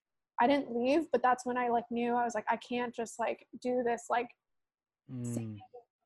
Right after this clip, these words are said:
Speaker 1: cycle every single day of, like,
Speaker 2: Long
Speaker 1: wake-"
Speaker 2: commute downtown Toronto or something, and
Speaker 1: Exactly.
Speaker 2: half your
Speaker 1: Yep.
Speaker 2: life is spent moving somewhere. Yeah.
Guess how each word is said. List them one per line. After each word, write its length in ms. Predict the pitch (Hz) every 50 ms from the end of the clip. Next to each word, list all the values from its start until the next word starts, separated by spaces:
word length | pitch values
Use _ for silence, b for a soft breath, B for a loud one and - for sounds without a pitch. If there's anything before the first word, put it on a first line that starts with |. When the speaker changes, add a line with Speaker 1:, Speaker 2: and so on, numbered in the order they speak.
| _ -
Speaker 1:
cycle 540 | - - 262 254 254 254 254 247 240 - - -
every 300 | 254 240 226 240 254 240
single 300 | 240 - 233 233 226 220
day 300 | 220 220 226 - - - -
of, 120 | 226 214
like, 160 | 226 - 123
Speaker 2:
Long 320 | 127 135 131 127 127 135 135
Speaker 1:
wake-" 0 |
Speaker 2:
commute 640 | - - 143 135 127 123 123 123 127 131 127 120 117
downtown 580 | 120 123 113 117 123 120 - 135 123 123 127 123
Toronto 580 | - 127 123 120 120 120 120 123 123 120 123 123
or 100 | 123 120
something, 520 | - - 127 120 117 - - 247 240 120
and 200 | 247 247 107 107
Speaker 1:
Exactly. 400 | - - 220 196 - 170 - - -
Speaker 2:
half 280 | - 147 135 131 -
your 100 | - 139
Speaker 1:
Yep. 20 | 131
Speaker 2:
life 240 | 127 127 127 - 143
is 80 | 127
spent 320 | - - 131 123 123 127 123
moving 440 | 120 123 131 131 123 131 123 120
somewhere. 560 | 110 - 123 113 110 110 107 107 107 110 110 - _ -
Yeah. 320 | 127 117 113 110 107